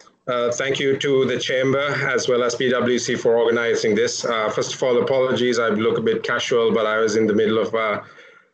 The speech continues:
my, uh, short family, uh, vacation, and, but, but when the Chamber invited me to join this, I thought I have to, uh, uh, be, be part of this to promote the,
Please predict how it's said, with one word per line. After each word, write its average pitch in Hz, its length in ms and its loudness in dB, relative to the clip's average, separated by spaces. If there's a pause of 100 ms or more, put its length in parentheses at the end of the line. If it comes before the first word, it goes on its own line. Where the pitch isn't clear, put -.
my, 123 160 -2
uh, 120 340 0
short 123 340 0
family, 131 600 2
uh, 120 300 0
vacation, 127 760 0
and, 123 280 -2
but, 120 220 -2
but 117 200 0
when 120 160 2
the 113 120 2
Chamber 120 500 2
invited 117 480 2
me 120 240 0
to 113 240 -2
join 117 340 2
this, 117 400 0
I 113 540 0
thought 113 320 -2
I 113 460 0
have 113 220 -4
to, 110 280 0 (560)
uh, 107 300 -2 (560)
uh, 131 160 -2 (180)
be, 135 160 -4
be 139 180 -2
part 123 280 0
of 117 80 4
this 120 260 0
to 117 200 2
promote 117 520 2 (200)
the, 113 280 2